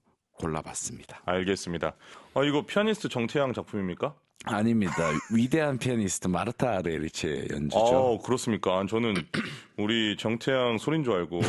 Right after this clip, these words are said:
Speaker 2: <laughs> 좋아했는데 아니었군요.
Speaker 1: 아니.
Speaker 2: 자,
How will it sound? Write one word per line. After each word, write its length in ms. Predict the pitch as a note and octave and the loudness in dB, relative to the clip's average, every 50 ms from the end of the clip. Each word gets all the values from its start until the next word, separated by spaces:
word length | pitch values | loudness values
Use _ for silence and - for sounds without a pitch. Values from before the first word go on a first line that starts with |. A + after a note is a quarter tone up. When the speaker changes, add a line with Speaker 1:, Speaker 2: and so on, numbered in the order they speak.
| F2+ F#2+ F#2 | 0 -2 -4
Speaker 2:
<laughs> 200 | F2 E2+ E2 - | -4 -6 -8 -10
좋아했는데 1000 | - - G#2 G#2+ A2 A2 A2 G#2+ G2 F2+ F2 F2 E2+ E2+ F2 F2 E2+ E2+ E2 D#2+ - - | -4 -2 0 2 2 2 0 0 0 0 0 0 0 0 0 -2 -2 -4 -4 -6 -6 -4
아니었군요. 640 | - F#2+ G2 G#2+ G2+ - - G2 F#2 G#2 D3 C#3 F2+ D2 - - - - - | -4 -2 0 0 -2 -2 -2 -2 0 0 2 0 0 -2 -6 -12 -18 -14 -8
Speaker 1:
아니. 120 | - C2 B1+ | -6 -2 0
Speaker 2:
자, 200 | G2 F#2+ F#2+ | 2 2 0